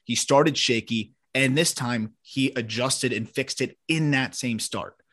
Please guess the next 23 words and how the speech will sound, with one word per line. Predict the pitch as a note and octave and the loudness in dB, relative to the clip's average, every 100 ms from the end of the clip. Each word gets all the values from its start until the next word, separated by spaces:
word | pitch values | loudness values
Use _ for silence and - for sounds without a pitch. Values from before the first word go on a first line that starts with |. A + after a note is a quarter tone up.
| _ - | _ 0
which | C3+ | 4
I | C#3+ | 4
think | D3+ E3 | 4 2
is | D3 | 4
a | C#3 | 4
really | C3+ C3+ | 4 6
good | B2+ B2+ | 4 4
sign. | B2 A#2 C3+ D3+ - _ _ | 2 2 0 -2 -10 _ _
And | C3+ C3 A#2 | 0 0 -2
I, | A#2 C3+ A#2+ | -2 0 2
I | B2 | 0
hope | B2+ C#3+ | 2 4
that | C3+ | 4
he | B2+ | 4
builds | A#2+ B2 B2 | 4 2 2
off | A2+ B2 | 0 0
of | |
that | A#2 A#2 | 0 0
into | A#2 A2+ | 0 -2
the | |
next | A2+ A#2 - | 0 0 -2
start, | A2 G2 - | 0 -2 -2
because, | G#2+ A2+ G#2 - | -4 -2 -2 -2